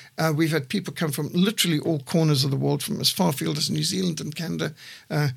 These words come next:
Europe, Australia, America, uh, Sudan and Nigeria. So, uh, the Biblical Worldview Summit is really a way to begin your year afresh, uh, for new vision, new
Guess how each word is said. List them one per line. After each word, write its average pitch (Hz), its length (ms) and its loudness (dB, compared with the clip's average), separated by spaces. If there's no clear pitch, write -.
Europe, 170 420 2
Australia, 160 540 4
America, 151 580 2
uh, 147 220 -2
Sudan 160 580 2
and 147 140 2
Nigeria. 147 500 2
So, 165 300 10
uh, 170 120 4
the 208 320 4
Biblical 214 340 4
Worldview 165 300 2
Summit 160 380 4
is 156 220 0
really 208 480 2
a 143 60 0
way 160 240 2
to 160 180 -2
begin 143 360 2
your 180 100 4
year 156 300 0
afresh, - 500 4
uh, 156 180 6
for 156 380 2
new 185 460 10
vision, 180 640 6
new 175 360 8